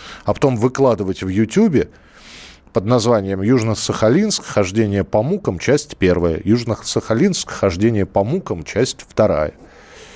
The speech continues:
И так до тех пор, вот, насколько серий хватит. Попробуйте так. Э, ну и со ссылкой, что вы на радио «Комсомольская правда» тоже написали. Восемь восемьсот двести ровно девяносто семь ноль два.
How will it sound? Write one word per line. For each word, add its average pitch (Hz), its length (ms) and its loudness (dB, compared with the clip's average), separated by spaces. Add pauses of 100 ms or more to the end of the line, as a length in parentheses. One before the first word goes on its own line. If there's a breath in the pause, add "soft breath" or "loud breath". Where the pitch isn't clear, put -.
(300 loud breath)
И 113 100 2
так 117 200 2
до 123 120 2
тех 113 240 -2
пор, 226 380 0
вот, 107 300 -2 (360 loud breath)
насколько 165 460 0
серий 170 300 2
хватит. 127 440 0 (1400 loud breath)
Попробуйте 170 460 0
так. 104 320 0 (600)
Э, 131 300 4
ну 175 200 2
и 196 100 2
со 147 180 2
ссылкой, 175 380 2
что 117 160 0
вы 123 120 2
на 147 120 2
радио 120 260 2
«Комсомольская 104 540 -2
правда» 107 280 0
тоже 92 240 -2
написали. - 420 -4 (400 loud breath)
Восемь 170 280 4
восемьсот 165 380 0
двести 151 240 2
ровно 143 260 2
девяносто 135 300 0
семь 143 140 4
ноль 127 180 2
два. 110 160 2